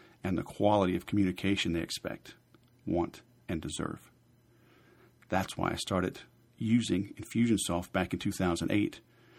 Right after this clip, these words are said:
then moved both my WordPress site, inbound marketing, C R M, and marketing automation to HubSpot in twenty fourteen to coordinate my marketing and sales. Life's too short for follow-up calls,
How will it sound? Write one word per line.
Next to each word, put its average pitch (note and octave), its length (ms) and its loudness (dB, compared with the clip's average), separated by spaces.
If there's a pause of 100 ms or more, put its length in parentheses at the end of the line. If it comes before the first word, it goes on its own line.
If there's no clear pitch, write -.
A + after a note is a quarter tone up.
(220)
then G2 140 2
moved F#2+ 240 2 (140)
both G#2+ 200 0
my F2+ 120 4
WordPress G2+ 500 0 (120)
site, F2 400 -4 (800)
inbound A2+ 440 6
marketing, F2+ 560 0 (320)
C - 300 2
R A2 160 4
M, F#2 320 0
and A#2 240 6
marketing G2 340 2
automation F#2 460 2
to F#2 80 -2
HubSpot - 480 0
in F#2+ 100 2
twenty F2 260 0
fourteen - 640 0 (440)
to - 100 -10
coordinate G#2+ 560 2
my F#2 120 2
marketing F2 460 0
and F#2+ 100 0 (100)
sales. - 420 -4 (1500)
Life's A2 260 4
too C3+ 140 2
short A#2 300 2
for A2+ 80 -4
follow-up A2+ 440 2
calls, - 480 -4